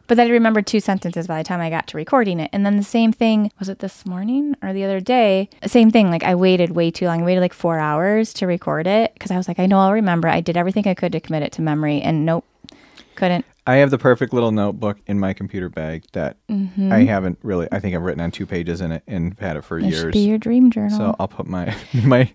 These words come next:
Speaker 2: my dream journal.
Speaker 1: But
Speaker 2: <laughs>
Speaker 1: honestly, though, you, there's so much, there's, I, there continues to be a wealth of information about your own psyche and, like,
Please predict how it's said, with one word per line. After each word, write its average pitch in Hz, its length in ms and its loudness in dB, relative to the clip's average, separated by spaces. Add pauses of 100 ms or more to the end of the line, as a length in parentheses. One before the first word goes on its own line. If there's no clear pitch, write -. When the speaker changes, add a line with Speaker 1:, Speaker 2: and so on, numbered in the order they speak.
(400)
Speaker 2:
my 127 160 4
dream 127 400 4
journal. 131 420 0
Speaker 1:
But 196 380 4 (320)
Speaker 2:
<laughs> - 300 -20
Speaker 1:
honestly, 196 440 0
though, 170 140 -2
you, 170 280 -4
there's 180 220 2
so 190 220 0
much, 185 460 -2 (160)
there's, 185 280 -2 (120)
I, 180 220 -4
there 175 120 -2
continues 196 500 -2
to 185 60 -10
be 180 120 -2
a 170 60 -2
wealth 151 280 -4
of 170 100 -6
information 147 640 -4
about 135 480 -2
your 165 160 -4
own 143 200 -4
psyche 147 680 -6
and, - 140 -6
like, - 280 -8